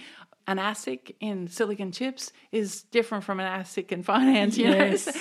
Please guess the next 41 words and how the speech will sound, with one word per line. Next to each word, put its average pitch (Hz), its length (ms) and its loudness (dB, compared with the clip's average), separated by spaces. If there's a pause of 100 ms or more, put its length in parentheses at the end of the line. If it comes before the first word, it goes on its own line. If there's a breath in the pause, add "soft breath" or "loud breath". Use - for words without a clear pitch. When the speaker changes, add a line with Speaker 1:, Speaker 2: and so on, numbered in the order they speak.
Speaker 1:
<laughs> 339 140 -10
So 240 120 0
people 240 300 0
use 226 280 -2
the 202 120 -2
same 190 320 -2
terms 208 560 0
in 202 160 -4
a - 120 -6
whole 208 280 -4
lot 190 180 -4
of 175 80 -6
different 175 320 -8
industries. 180 540 -10
So 170 80 -2
you've 190 100 -2
Speaker 2:
Yes. 196 80 -4
Speaker 1:
gotta 185 160 -4
be 175 120 -4
aware 170 340 -10
that 180 220 -16
things 180 360 -10
have 165 240 -8
different 170 320 -10
meanings. 170 580 -10 (920 loud breath)
And 220 160 2
then 330 120 6
read 330 180 0
another 339 280 2
one. 180 240 -4 (160)
Speaker 2:
Yes. 180 540 -8
Speaker 1:
And 233 180 0
then 269 300 0 (180)
what 226 200 4
I 240 220 4
would 202 200 -4
typically 175 420 -8
do 170 220 -8
is 170 100 -10
say, 170 320 -10
"Well, 165 560 -10